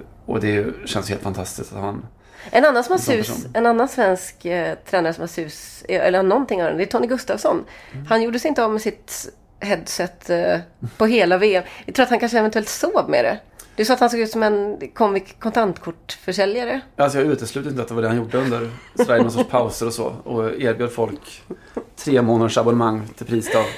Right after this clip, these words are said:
Speaker 1: för tio spänn och sådär.
Speaker 2: Du får ringa gratis till mamma, pappa och en person till. Mm.
Speaker 1: Ja, ja, det var fint. Eh.
Speaker 2: Sveriges mest oskrivna, ehm, V M-finalist och Sveriges enda.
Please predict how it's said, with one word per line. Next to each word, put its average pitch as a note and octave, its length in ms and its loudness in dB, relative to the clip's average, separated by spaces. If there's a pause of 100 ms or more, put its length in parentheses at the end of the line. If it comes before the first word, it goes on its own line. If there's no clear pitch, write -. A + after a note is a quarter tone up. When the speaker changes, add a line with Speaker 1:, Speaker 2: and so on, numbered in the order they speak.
(280)
Speaker 1:
för A#2+ 100 -12
tio A#2 220 0
spänn A2 260 0
och A#2+ 80 -6
sådär. A#2+ 280 -2
Speaker 2:
Du B3 100 4
får A3+ 100 4
ringa C#4 220 6
gratis A3+ 480 2
till G#3+ 300 0
mamma, A3 320 6
pappa F3+ 400 2
och F3+ 140 -4
en F#3 260 -2
person F#3+ 340 -6
till. F3 280 -4 (420)
Mm. G#3 240 0 (260)
Speaker 1:
Ja, C3+ 320 0
ja, C3+ 60 -2
det C#3+ 80 4
var E3+ 60 4
fint. - 460 -8 (120)
Eh. C#2 760 -8 (340)
Speaker 2:
Sveriges A3+ 260 2
mest A3 200 0
oskrivna, G3+ 760 -2 (680)
ehm, F3+ 840 2 (520)
V G#3 160 0
M-finalist F3+ 480 0
och A3 100 0
Sveriges G3+ 240 4
enda. G3+ 600 2